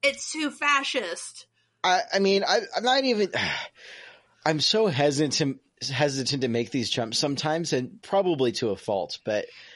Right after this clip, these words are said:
Speaker 2: I, I, I'm more than willing to jump up and be like, "Uh-uh, uh-uh, this is not cool. I don't like it."
Speaker 1: No, it's
Speaker 2: Um,
Speaker 1: bad.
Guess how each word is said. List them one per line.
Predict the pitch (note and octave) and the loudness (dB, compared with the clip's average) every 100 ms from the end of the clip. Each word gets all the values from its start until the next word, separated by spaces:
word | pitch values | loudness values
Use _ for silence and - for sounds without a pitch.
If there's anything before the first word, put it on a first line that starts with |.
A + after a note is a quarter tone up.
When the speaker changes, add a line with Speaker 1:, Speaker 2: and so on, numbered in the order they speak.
| - - - - | -20 -20 -20 -6
Speaker 2:
I, | G#2+ - _ | -4 -4 _
I, | - D3 D3+ - | 0 2 2 2
I'm | C#3+ B2 C#3 B2+ B2+ A#2+ | 0 -2 -6 -12 -10 -2
more | D3+ D3+ D#3+ | 2 4 4
than | D3 | 4
willing | B2+ B2+ B2 | 2 2 2
to | A#2+ | 0
jump | A2 A2 A#2+ A#2 | 0 -2 0 0
up | A#2 | -2
and | A#2 | 0
be | A2 | 0
like, | G#2+ - - | 0 -4 -4
"Uh-uh, | C#3+ D#3 C#3 G#2+ _ | -2 0 0 -2 _
uh-uh, | C#3 B2+ B2 | -2 0 0
this | B2 B2+ | -2 -2
is | |
not | B2 B2+ B2 | -2 0 0
cool. | C3 | 0
I | C3 | 0
don't | C#3+ D#3+ | 0 -2
like | G#3 G#3+ | -4 -4
it." | - - _ _ _ - - - | -8 -10 _ _ _ -20 -20 -14
Speaker 1:
No, | G3+ F3 | -8 -6
it's | F3+ | -4
Speaker 2:
Um, | A#2 | -2
Speaker 1:
bad. | G#2+ D#2+ F2+ | 0 -2 -4